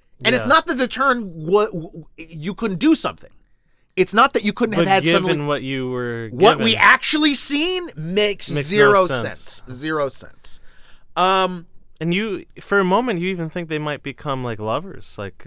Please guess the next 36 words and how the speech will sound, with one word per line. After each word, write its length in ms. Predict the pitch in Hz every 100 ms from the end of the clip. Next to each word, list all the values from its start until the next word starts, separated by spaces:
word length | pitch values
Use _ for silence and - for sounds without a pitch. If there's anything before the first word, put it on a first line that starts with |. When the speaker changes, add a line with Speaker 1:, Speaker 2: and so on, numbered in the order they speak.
| -
Speaker 2:
like, 160 | 110
they 100 | 113
hint 320 | 98 147 151 110
at, 140 | 95
like, 300 | 107 98 - - -
you 120 | 110
know, 240 | 98 92 92
they 100 | 98
might 320 | 104 104 101 -
Speaker 1:
Some 240 | - 233 226
Speaker 2:
hook 180 | - 220
up, 80 |
Speaker 1:
connection 340 | 175 180 190 160
or 40 |
Speaker 2:
you 80 | 147
know? 80 | 143 143
Speaker 1:
something, 100 | 147
Speaker 2:
Yeah, 140 | 156
they're, 100 | 139 160
Speaker 1:
exactly. 420 | 151 - 104 85
Speaker 2:
that 160 | 143
they're, 220 | 156 156 151
like, 160 | 143
really, 420 | 139 151 151 147
like, 160 | 143 135 - - - - - - - 131
like, 100 | -
she, 460 | - 156 151 127
uh, 480 | 131 127 120 117 110
Rand 320 | 120 143 139
has 180 | 131 120
a 60 | 120
real 500 | 123 127 120 117 117 -
soft 380 | - 131 123
spot 280 | - 120 104
in 80 | 107
her, 300 | 104 110 110